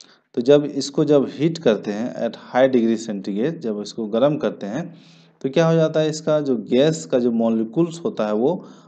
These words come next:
आयंस के रूप में फॉर्म बन जाता है, ठीक है। और आयंस के रूप में जब फॉर्म हो जाता है, तो उस प्लाज्मा, उसी को हम लोग क्या बोलते हैं,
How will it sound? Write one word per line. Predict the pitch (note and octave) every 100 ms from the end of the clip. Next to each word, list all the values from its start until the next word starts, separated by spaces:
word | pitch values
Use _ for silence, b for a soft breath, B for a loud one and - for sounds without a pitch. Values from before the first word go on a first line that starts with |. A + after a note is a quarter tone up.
| B -
आयंस | C#3+ E3 F3+ E3+ -
के | C#3
रूप | A#2+ A2+ A#2
में | A2+
फॉर्म | G#2+ - G#2 A2 - _ _ A2
बन | G#2+ G2+
जाता | G2 F#2 F#2+
है, | F#2 - _ _
ठीक | -
है। | E3 B B B B B -
और | B2 C3+ C3+ - -
आयंस | A#2+ D3+ F3 E3 -
के | D3+
रूप | C#3 C3+
में | C3+ C3
जब | B2 B2 A#2+ -
फॉर्म | B2+ B2+
हो | A2+
जाता | G#2 G2 G#2
है, | A#2+
तो | C3+ C#3+
उस | - B2+ - - -
प्लाज्मा, | A#2 A#2 A#2 D3 D3+
उसी | - A#2+ -
को | B2+
हम | A#2+ A#2+
लोग | A#2+ A#2+
क्या | A2+
बोलते | A2 G#2+ C#3
हैं, | F#3+ B